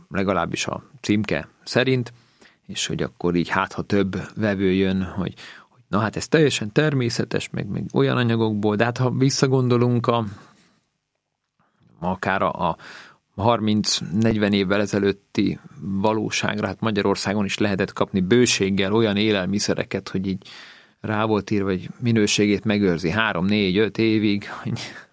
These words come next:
utólag így belegondolunk, hogy mi mindent rakhattak abba, vagy mi, mi mindent nem raktak abba, hogy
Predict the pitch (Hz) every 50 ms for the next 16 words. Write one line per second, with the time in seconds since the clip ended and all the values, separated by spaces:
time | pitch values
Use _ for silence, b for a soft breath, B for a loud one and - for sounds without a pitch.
0 | B B B B b b b b b b b _ 135 127 - 131 123 117 117 113
1 | - - - - - - _ _ - 107 113 117 113 117 107 113 113 110 107 104
2 | 104 104 101 104 - 107 95 - - - - _ _ _ _ _ _ _ _ _
3 | - 107 110 117 120 117 113 117 110 113 - 131 123 123 - - 87 - - 107
4 | 95 - 95 87 92 92 95 92 92 92 107 110 98 92 87 90 101 107 98 95
5 | 95 87 90 85 87 - - 104 107 98 87 85 - - - 78 - 98 98 98
6 | 101 113 120 120 B B B B B B B B B B B B B B _ -
7 | 95 90 82 -